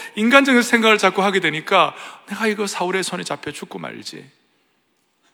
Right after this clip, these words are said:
나는 죽을 거야." 그게 막 그냥 노이로제가 걸려가지고 자다가도 벌떡벌떡 일어나는 거예요.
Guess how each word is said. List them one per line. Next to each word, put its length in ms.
나는 180
죽을 320
거야." 360
그게 180
막 180
그냥 240
노이로제가 560
걸려가지고 840
자다가도 520
벌떡벌떡 680
일어나는 380
거예요. 200